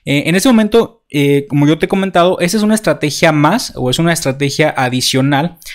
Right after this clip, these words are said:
para precalificar prospectos. Eh, yo no recomiendo, eh, que tú la utilices cuando vas iniciando,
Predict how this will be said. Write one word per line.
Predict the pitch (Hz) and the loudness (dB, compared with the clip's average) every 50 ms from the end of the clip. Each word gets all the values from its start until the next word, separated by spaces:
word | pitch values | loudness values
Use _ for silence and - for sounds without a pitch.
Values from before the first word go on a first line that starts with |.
| - - - | -20 -6 -2
para | - 127 139 151 151 - | 0 2 2 0 0 0
precalificar | - 147 131 - 127 123 123 117 - - - - 113 113 113 | -2 -2 0 -2 -2 -2 -2 -2 -4 -6 -4 -4 -4 -4 -2
prospectos. | - 131 123 - - - 196 196 - - 117 - - - - - - - - - | -2 -2 -2 0 0 -2 -2 -2 -4 -8 -8 -8 -8 -14 -16 -18 -18 -18 -14 -8
Eh, | - 135 135 135 135 139 147 - 143 143 | -2 0 2 2 2 2 0 0 -4 0
yo | 147 185 | 2 2
no | 214 262 | 4 4
recomiendo, | 277 285 - - 202 185 185 190 196 196 185 156 139 143 170 - - | 2 0 0 -2 -4 -4 -2 -2 -2 -2 -2 0 2 2 0 0 0
eh, | 139 131 127 127 135 151 - _ | -2 -2 -2 -2 -4 -8 -6 _
que | 139 | -6
tú | 131 - - 160 | -4 0 2 2
la | 170 180 | 4 4
utilices | 180 175 180 - 175 175 175 180 165 - - 151 147 156 151 - - _ _ _ | 2 0 0 -2 -2 -2 0 -2 -2 -2 0 0 0 0 -2 -4 -8 _ _ _
cuando | - 143 135 131 127 123 | -2 -2 0 0 0 0
vas | 120 127 131 131 | 0 -2 -2 -2
iniciando, | - 151 147 143 - - 165 160 156 151 127 120 - | -2 -4 -2 -2 -2 0 0 2 2 2 0 -2 -4